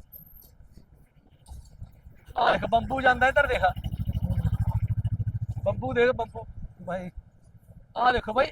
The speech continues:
Speaker 1: ਇੰਨਾ ਬੁਰਾ ਹਾਲ ਹੈ। ਜਿੱਦੇ ਇਹ ਸੜਕ ਬਣ ਗਈ, ਸੁਰਗ ਬਣ ਜੂਗਾ। ਇੱਥੇ ਕਲੋਨੀ ਵੀ ਬਣੀ ਆ ਬਹੁਤ ਵੱਡੀ।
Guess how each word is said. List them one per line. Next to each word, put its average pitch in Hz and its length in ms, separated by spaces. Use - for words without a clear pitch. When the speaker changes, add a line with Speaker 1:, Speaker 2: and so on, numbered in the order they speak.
Speaker 1:
ਇੰਨਾ 247 300
ਬੁਰਾ 214 300
ਹਾਲ 196 320
ਹੈ। 254 120
ਜਿੱਦੇ 240 300
ਇਹ 320 160
ਸੜਕ 269 300
ਬਣ 247 220
ਗਈ, 247 140
ਸੁਰਗ 226 320
ਬਣ 196 260
ਜੂਗਾ। 190 180
ਇੱਥੇ 277 180
ਕਲੋਨੀ 254 360
ਵੀ 311 100
ਬਣੀ 269 200
ਆ 262 60
ਬਹੁਤ 262 220
ਵੱਡੀ। 214 260